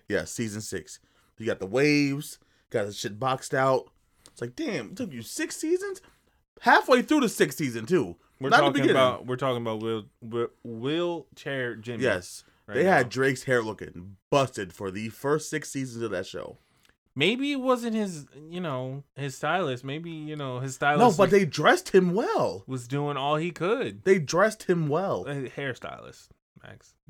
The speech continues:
Speaker 1: Yeah, but you can't, you can't.
Speaker 2: Maybe he was doing all he could, you know,
Speaker 1: Who
Speaker 2: or she. I don't know.
Speaker 1: Who was, who was looking at this cat? And mind you,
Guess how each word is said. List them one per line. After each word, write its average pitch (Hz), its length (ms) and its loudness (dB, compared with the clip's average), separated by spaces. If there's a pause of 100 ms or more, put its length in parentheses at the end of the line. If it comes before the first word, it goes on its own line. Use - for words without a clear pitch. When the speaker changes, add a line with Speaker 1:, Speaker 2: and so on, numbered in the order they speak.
(360)
Speaker 1:
Yeah, 233 240 2
but 120 260 -6
you 196 100 -10
can't, 196 360 -8
you 247 80 -12
can't. 131 220 -8
Speaker 2:
Maybe 190 300 -2
he 196 120 -2
was 185 160 -4
doing 196 260 -2
all 196 200 2
he 208 160 -2
could, 226 560 -6
you 127 100 -8
know, 147 160 -2
Speaker 1:
Who 147 60 -6
Speaker 2:
or 170 240 8
she. 123 340 -4 (160)
I 107 140 -10
don't 120 140 -8
know. 101 160 -12 (180)
Speaker 1:
Who 226 160 2
was, 254 340 -4
who 254 200 -6
was 214 380 -6
looking 196 300 -4
at 175 100 -2
this 160 160 -8
cat? 175 340 -4 (160)
And 143 140 -2
mind 185 240 2
you, 95 220 -8